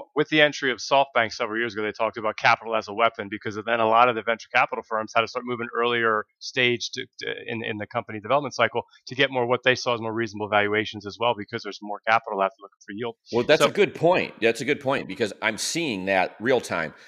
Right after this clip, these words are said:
Speaker 2: People that used to buy things with fifteen million of ebitda, and they would kinda go from fifteen to fifty, they're reaching down to ten.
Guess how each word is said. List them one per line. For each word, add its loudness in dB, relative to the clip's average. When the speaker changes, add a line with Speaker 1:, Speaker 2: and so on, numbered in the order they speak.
Speaker 2:
People 0
that 2
used -2
to 0
buy 2
things -2
with -4
fifteen -4
million 0
of -2
ebitda, 2
and 0
they 4
would 2
kinda 0
go 6
from 0
fifteen -2
to 2
fifty, 0
they're 6
reaching 0
down 2
to -8
ten. 0